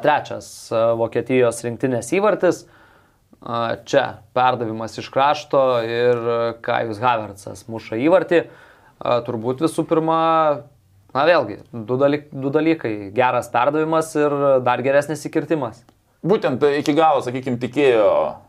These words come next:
Speaker 2: sakykim, kad galbūt gali, kamuolys, e, netgi toksai,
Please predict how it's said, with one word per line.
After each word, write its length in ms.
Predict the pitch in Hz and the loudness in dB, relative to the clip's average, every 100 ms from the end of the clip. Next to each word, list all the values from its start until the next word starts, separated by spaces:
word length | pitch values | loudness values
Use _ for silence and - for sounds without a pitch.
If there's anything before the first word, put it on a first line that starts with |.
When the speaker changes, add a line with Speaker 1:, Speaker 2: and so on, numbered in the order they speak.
| _ _ | _ _
Speaker 2:
sakykim, 400 | - 92 98 92 | -14 -12 -10 -8
kad 140 | 90 90 | -6 -2
galbūt 360 | 101 107 127 92 | 0 0 0 2
gali, 380 | 127 135 107 80 | 2 2 0 -4
kamuolys, 520 | 104 104 117 113 - | -4 -4 -2 -4 -4
e, 140 | - 92 92 92 87 85 | -6 -2 0 0 -2 -4
netgi 320 | 92 90 92 | -6 -6 -6
toksai, 380 | 92 - 98 | -6 -8 -6